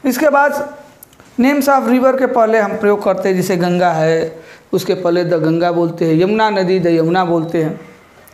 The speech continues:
ऐसे जितनी नदियाँ हैं उसके प-, पहले इस तरह का प्रयोग करते हैं। उसके बाद देखिए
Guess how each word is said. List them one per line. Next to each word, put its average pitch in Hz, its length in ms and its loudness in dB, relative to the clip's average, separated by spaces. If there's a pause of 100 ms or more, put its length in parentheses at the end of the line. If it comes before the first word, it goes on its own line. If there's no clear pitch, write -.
(100)
ऐसे 220 300 0
जितनी 220 320 -2
नदियाँ 180 380 0
हैं 233 80 -4
उसके 196 180 -6
प-, 165 300 -8 (460)
पहले 196 220 2
इस 190 140 -2
तरह 185 180 2
का - 160 -2 (680)
प्रयोग 185 240 -2
करते 151 280 -4
हैं। - 180 -12 (560)
उसके 262 260 0
बाद 269 220 2
देखिए 262 440 0